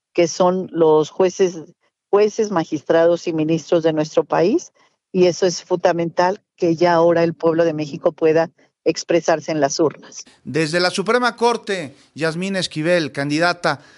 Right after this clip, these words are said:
Speaker 2: ¿cómo abonarás más para la democratización del Poder Judicial?
Speaker 1: Bueno, es importante que la justicia, pues, se, se imparta con humanismo,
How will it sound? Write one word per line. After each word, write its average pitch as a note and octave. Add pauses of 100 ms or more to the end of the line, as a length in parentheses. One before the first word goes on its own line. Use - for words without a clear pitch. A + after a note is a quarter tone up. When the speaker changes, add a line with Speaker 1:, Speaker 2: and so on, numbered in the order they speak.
(320)
Speaker 2:
¿cómo B3+ (720)
abonarás F3+
más A3
para G3+
la F3
democratización D3
del E3
Poder C3
Judicial? G#2 (1400)
Speaker 1:
Bueno, B3
es C#4+
importante F3+
que D#3+
la C3
justicia, F#3 (560)
pues, F3
se, F3
se E3+
imparta F#3
con F3+
humanismo, E3+